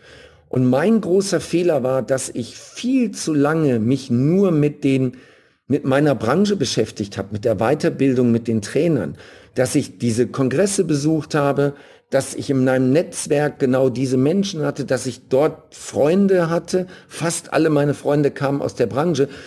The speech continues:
Und dementsprechend hast du eine gedankliche Inzucht. Und du übernimmst die Glaubenssätze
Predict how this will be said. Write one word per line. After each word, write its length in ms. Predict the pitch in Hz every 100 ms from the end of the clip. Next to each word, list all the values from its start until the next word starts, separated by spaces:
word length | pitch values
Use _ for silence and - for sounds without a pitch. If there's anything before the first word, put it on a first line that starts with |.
| - -
Und 180 | 127 156
dementsprechend 840 | 175 233 226 - - 165 160 131
hast 260 | 156 170 165
du 80 |
eine 240 | - 135 139
gedankliche 640 | 139 107 143 165 139 -
Inzucht. 1040 | 120 - 220 254 - - 107 - - - - _ _ _ - - -
Und 420 | - 160 151 - - _ _ _
du 80 | -
übernimmst 720 | 151 147 147 175 226 254 -
die 100 | -
Glaubenssätze 1500 | - 131 139 196 214 190 160 - 135 120 - - 127 175 247